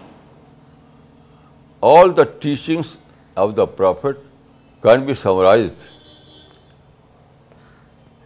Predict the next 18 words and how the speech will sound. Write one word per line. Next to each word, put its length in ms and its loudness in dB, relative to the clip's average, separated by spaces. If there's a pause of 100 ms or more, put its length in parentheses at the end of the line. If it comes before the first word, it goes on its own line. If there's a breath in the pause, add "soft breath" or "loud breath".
(760)
in 180 -6
these 280 -4
words, 420 -2 (1000)
that 240 -2 (160)
all 200 0
the 140 -2
prophets 680 -6 (240)
wanted 560 -6 (140)
to 180 -12 (880)
make 300 -4 (500)
people 320 -6
aware 380 -2 (840)
of 260 -2
the 160 -2 (280)
creation 480 -2
plan 360 -2
of 160 -6
God, 200 -6